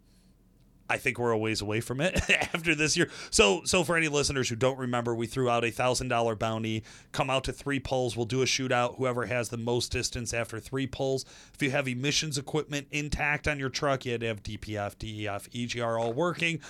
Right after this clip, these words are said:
um, to qualify. Whoever had the most distance at the end of the three poles, hey, we'll give 'em a, we'll, we'll pay 'em out a thousand bucks. Uh,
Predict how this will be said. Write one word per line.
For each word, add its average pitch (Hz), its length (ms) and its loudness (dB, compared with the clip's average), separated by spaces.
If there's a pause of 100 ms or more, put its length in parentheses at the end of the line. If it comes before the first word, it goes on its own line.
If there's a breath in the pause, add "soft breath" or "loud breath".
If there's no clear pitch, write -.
(280 loud breath)
um, 113 580 2 (260)
to - 80 -8
qualify. 170 540 4
Whoever 175 300 2
had 170 100 4
the 156 60 -6
most 156 240 -2
distance 160 500 -4
at 143 140 -2
the 135 120 -4
end 143 120 -2
of 139 80 -4
the 127 60 -10
three 135 220 -2
poles, 160 340 0 (280 loud breath)
hey, 156 120 2
we'll 147 120 0
give 143 160 -2
'em 131 100 -4
a, 123 40 -16 (120)
we'll, 139 160 0 (100)
we'll 135 140 2
pay 131 180 0
'em 143 80 0
out 143 100 2
a 139 40 -6
thousand 165 300 2
bucks. 185 400 2 (420 loud breath)
Uh, 120 200 4